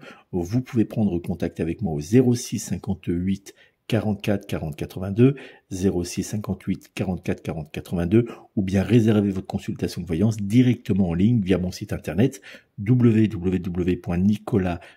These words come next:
ducarrois point com, w w w point nicolas ducarrois point com. Vous retrouverez, si vous n'avez pas eu le temps de noter toutes ces informations, toutes s-, mes coordonnées,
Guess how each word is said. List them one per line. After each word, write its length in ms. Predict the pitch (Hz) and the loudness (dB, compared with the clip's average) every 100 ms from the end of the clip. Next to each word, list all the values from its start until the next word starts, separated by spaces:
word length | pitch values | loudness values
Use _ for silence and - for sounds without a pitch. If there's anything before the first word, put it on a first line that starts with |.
| _ | _
ducarrois 720 | 90 95 110 110 90 92 85 | -6 -4 -2 -2 0 -2 -4
point 160 | - 76 - | -6 -10 0
com, 340 | 104 110 113 | 2 4 2
w 380 | 101 82 82 76 | -2 -4 -4 -6
w 20 | |
w 440 | 90 92 80 85 - _ | -8 -8 -4 -6 -6 _
point 240 | - 82 78 | -8 -6 -4
nicolas 560 | 82 90 - 92 80 | -6 -8 -2 -2 -2
ducarrois 480 | 78 80 85 80 - | -6 -6 -4 -4 -8
point 140 | - - - | -10 -14 2
com. 380 | 131 165 156 156 - - - - | 6 6 2 -4 -16 -18 -20 -14
Vous 320 | 87 90 101 110 | -12 -4 2 2
retrouverez, 420 | 110 110 95 95 | 2 0 2 2
si 140 | - | 0
vous 60 | 80 | -4
n'avez 180 | 76 71 | -6 -4
pas 140 | 85 | -2
eu 60 | 90 | -4
le 60 | |
temps 180 | - 90 | -4 -4
de 60 | 85 | -4
noter 320 | 82 - - | -4 -6 -8
toutes 140 | - | -8
ces 160 | - 85 | -10 -8
informations, 680 | - 78 76 - - 131 - - - - _ _ | -6 -6 -6 -4 0 0 -2 -14 -20 -20 _ _
toutes 300 | - 143 - - | 0 0 0 -4
s-, 320 | - - - 92 | -6 -12 -8 -2
mes 260 | 90 92 | 0 0
coordonnées, 720 | - 110 87 80 82 104 - | 0 0 0 -2 0 2 0